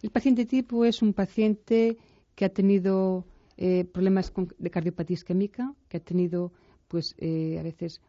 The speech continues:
muchos infartos y que a la larga el corazón acaba desarrollando insuficiencia cardíaca refractaria a cualquier tipo de tratamiento,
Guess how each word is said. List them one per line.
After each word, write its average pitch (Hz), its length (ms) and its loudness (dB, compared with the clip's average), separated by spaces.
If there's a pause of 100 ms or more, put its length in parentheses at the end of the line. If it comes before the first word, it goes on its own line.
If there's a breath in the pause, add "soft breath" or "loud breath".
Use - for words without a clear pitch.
muchos 170 280 -10
infartos 202 640 -6
y 175 40 -10
que - 140 -8
a - 20 -6
la 160 140 -8
larga 196 340 -2
el 190 100 -2
corazón 180 380 -6
acaba 185 280 -4
desarrollando 180 800 -4 (360 soft breath)
insuficiencia 175 720 -2
cardíaca 170 460 -8
refractaria 185 840 -4
a 165 80 -10
cualquier 165 340 -6
tipo 175 280 -6
de 160 100 -4
tratamiento, 175 720 -4